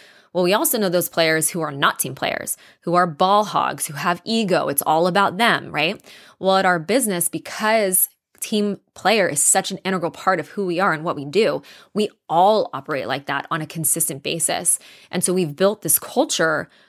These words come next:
where we are all team players for each other, we've got a bunch of people on our team who, one, can say, "Hey, coach, give me the ball, I'll shoot it," and are also willing to take a step back and say, "Hey, coach, I'm happy to do, be,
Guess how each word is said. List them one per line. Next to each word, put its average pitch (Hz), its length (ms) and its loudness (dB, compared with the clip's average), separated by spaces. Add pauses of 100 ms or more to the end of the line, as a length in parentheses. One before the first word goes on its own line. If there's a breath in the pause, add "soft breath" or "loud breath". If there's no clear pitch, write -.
(200 soft breath)
where 196 200 4
we 202 180 4
are 208 200 4
all 185 180 6
team 196 280 -2
players 170 400 2
for 180 180 -2
each 143 260 -4
other, 180 380 0 (340 soft breath)
we've 202 200 4
got 196 80 2
a 180 60 0
bunch 190 380 0
of 214 120 -4
people 160 540 0
on 185 160 2
our 220 80 2
team 165 480 -6 (120)
who, 202 100 2
one, 170 480 2
can 180 160 -4
say, 180 140 0
"Hey, 180 180 0
coach, 180 320 -2
give 175 180 0
me 190 220 2
the 185 100 -2
ball, 156 420 2
I'll 196 200 4
shoot 160 260 -4
it," 156 220 -2 (480 soft breath)
and 226 360 4
are - 240 2
also 277 300 2
willing 165 300 -2
to 151 60 -8
take 165 200 -4
a 156 40 -8
step 156 280 -2
back 147 320 0 (200 loud breath)
and 175 120 -6
say, 202 80 2
"Hey, 190 220 -2
coach, 208 340 -2 (160)
I'm 196 240 2
happy 180 320 0
to 165 80 -4
do, 165 140 -4
be, 175 220 -6